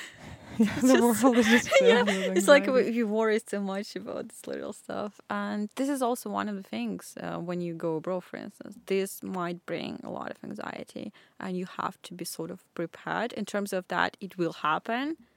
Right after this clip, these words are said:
Speaker 2: And, uh, it's okay.
Speaker 1: Right.
Speaker 2: Y-, yeah, but that's how you learn. But basically, what we can do in class is that we can prepare for such situations.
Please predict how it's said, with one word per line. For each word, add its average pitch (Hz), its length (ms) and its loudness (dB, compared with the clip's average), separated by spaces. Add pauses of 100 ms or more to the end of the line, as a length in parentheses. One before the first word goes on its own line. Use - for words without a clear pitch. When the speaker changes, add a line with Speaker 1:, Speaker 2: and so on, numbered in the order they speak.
(360)
Speaker 2:
And, 185 420 -4
uh, 165 160 0
it's 175 120 -10
okay. - 380 -14 (240)
Speaker 1:
Right. 185 320 -12
Speaker 2:
Y-, 190 60 -14
yeah, - 260 -6
but 190 280 -4
that's 220 260 6
how 208 100 4
you 180 160 0
learn. 170 380 -2 (240)
But 196 160 6
basically, 226 500 0 (200)
what 202 180 -2
we 202 100 -4
can 185 200 -6
do 180 100 -8
in 170 120 -6
class - 460 0
is 190 100 -14
that - 220 -8
we 175 60 -8
can 170 180 -12
prepare 175 520 -6
for - 120 -14
such 254 260 -10
situations. 262 640 -8